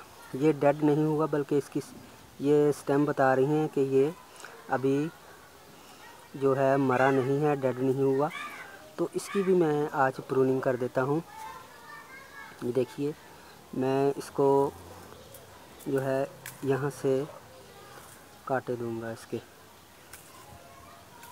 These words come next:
ये देखिए, इसको मैं यहाँ से काट दूँगा। फिर आपको इसका result भी दिखाऊंगा कि pruning के फ़ायदे क्या हैं।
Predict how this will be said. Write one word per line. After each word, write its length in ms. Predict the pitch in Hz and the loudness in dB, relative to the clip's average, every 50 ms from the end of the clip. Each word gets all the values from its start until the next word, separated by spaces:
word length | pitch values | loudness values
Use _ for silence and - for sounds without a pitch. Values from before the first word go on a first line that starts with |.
| - - - | -18 -16 -12
ये 140 | 123 113 113 | -10 -10 -8
देखिए, 300 | 113 107 101 - 123 117 120 - - - - - - - - - - - - - - - - - - - - - - - - - - | -10 -10 -12 -14 -16 -16 -16 -18 -20 -20 -20 -20 -20 -20 -20 -20 -20 -20 -20 -20 -20 -20 -20 -20 -20 -20 -20 -20 -20 -20 -20 -18 -16
इसको 200 | - - - 139 | -8 -4 0 2
मैं 160 | 139 139 139 | 2 4 4
यहाँ 260 | 131 127 127 120 135 | 2 2 0 -2 -4
से 160 | - - 139 | -4 -4 -6
काट 280 | - - 135 120 120 117 | -2 0 0 0 0 -2
दूँगा। 340 | 117 127 131 135 147 156 151 - - - - - - - - - - - - - - - - | -2 -2 -2 -2 -2 -4 -6 -10 -20 -20 -20 -20 -20 -20 -20 -20 -20 -20 -20 -20 -20 -16 -10
फिर 140 | - 139 135 | -8 -4 -2
आपको 300 | 131 131 131 123 - 147 | 0 0 0 -2 -4 -6
इसका 240 | 131 - - - 139 | -6 -6 -2 -2 0
result 340 | 127 120 120 127 131 131 147 | 0 0 -2 -2 -2 -2 -2
भी 120 | 147 147 | -2 -2
दिखाऊंगा 480 | 147 143 - 147 139 135 139 143 143 143 - - - - - - - - - - - - - - - - - - - - - | -2 -2 0 0 0 0 0 -2 -6 -8 -10 -14 -20 -20 -20 -20 -20 -20 -20 -20 -20 -20 -20 -20 -20 -20 -20 -20 -20 -16 -14
कि 60 | - 131 - - | -14 -12 -10 -6
pruning 340 | 131 131 127 127 131 131 | -4 -2 -2 0 -2 -2
के 180 | 123 - 139 131 | -2 -2 -2 -2
फ़ायदे 380 | 127 - - 131 117 113 123 123 | -2 -4 -6 -6 -6 -4 -4 -6
क्या 160 | - - 123 113 | -4 -4 -6 -6
हैं। 200 | 107 107 107 104 | -6 -8 -10 -12